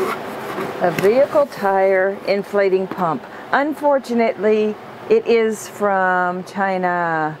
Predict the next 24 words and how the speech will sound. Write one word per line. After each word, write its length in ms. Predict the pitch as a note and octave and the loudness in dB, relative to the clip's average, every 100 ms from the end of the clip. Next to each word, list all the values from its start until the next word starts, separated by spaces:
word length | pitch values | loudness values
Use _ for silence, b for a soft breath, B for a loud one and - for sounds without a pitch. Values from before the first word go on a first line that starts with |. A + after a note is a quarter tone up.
| - - - - - - - - - - - | -14 -20 -18 -18 -18 -18 -18 -16 -16 -16 -2
Ah, 420 | G#3+ A3+ A3 G3+ | 0 2 2 2
I 100 | G3 | 0
searched 420 | G3+ B3+ B3+ - A3+ | 0 2 2 0 -2
and 100 | A#3 | 0
I 80 | |
searched 440 | A3 - A3+ A3 - | 0 0 0 0 -2
and 100 | A3 | 0
I 80 | G#3+ | 0
searched. 640 | - A3+ G#3+ G#3+ - - | 0 2 4 2 -2 -2
I 80 | A3 | 0
wanted 360 | A3 B3 C4+ A3+ | 2 2 0 -2
to 80 | |
keep 280 | A3+ B3 A#3 | -4 -2 0
it 120 | A3+ | 2
within 300 | G3+ G#3 B3 | 2 2 2
a 100 | B3+ | 2
reasonable 720 | G#3 A3 B3 B3 B3 B3 B3 A#3+ | 0 2 2 2 2 2 2 0
cost. 720 | C4 B3 A#3 A#3+ A#3+ - - B B B B - | 0 2 2 2 -2 -12 -18 B B B B 0
This 220 | A#3 A#3 | 0 0
was, 460 | A#3 B3+ A#3+ A3+ G#3 | 2 4 4 2 2
um, 600 | A3 G#3+ G#3 G3 F#3+ F#3+ - - - | 0 2 2 0 -2 -8 -10 -16 -4
about 220 | - D#4 | 0 0
sixty 420 | - B3 A#3 - G#3 | 0 -2 -2 -4 0
dollars. 720 | F#3+ F3+ F3+ G3 G3+ - | 2 2 2 0 -2 -6